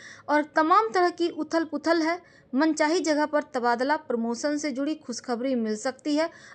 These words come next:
अगर आप नौकरी बदलने का विचार कर रहे हैं तो बेहतर अवसर मिलेगा। शासन सत्ता से जुड़े किसी भी मामले को सुलझाते समय वाणी व्यवहार पर कंट्रोल रखें। ए, देखिए, सप्ताह के दूसरे भाग में काम के सिलसिले में यात्रा के योग होंगे।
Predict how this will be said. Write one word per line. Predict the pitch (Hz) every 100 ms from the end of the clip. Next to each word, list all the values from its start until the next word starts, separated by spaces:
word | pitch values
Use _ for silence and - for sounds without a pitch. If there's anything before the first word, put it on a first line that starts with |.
| -
अगर | 359 415
आप | 403 359
नौकरी | 277 277 277 427
बदलने | 440 359 339
का | 311 269
विचार | 240 247 233
कर | 220 214
रहे | 208 208
हैं | 220
तो | 269
बेहतर | 220 220 254 254
अवसर | - 208 202 269
मिलेगा। | 269 277 285 277 339 - - -
शासन | - 294 294 392
सत्ता | 359 320 311 311
से | 320
जुड़े | 269 285 294
किसी | 285 254 302
भी | 302 392
मामले | 359 330 311 294
को | 277 277
सुलझाते | 277 262 240 233 226 254 294
समय | 262 262
वाणी | 240 220 233
व्यवहार | 247 220 214 208
पर | 214 262
कंट्रोल | 262 277 262 226
रखें। | 180 - 165 - - - - - -
ए, | 311 - 277
देखिए, | 349 349 330
सप्ताह | 330 262 - 320
के | 339 294
दूसरे | 262 254 339
भाग | 269 240 208
में | 214 269 -
काम | 269 320
के | 330 311
सिलसिले | 269 240 220 233 233
में | 247
यात्रा | 269 247 240 - 302
के | 302 269
योग | 247 269 254
होंगे। | 269 262 294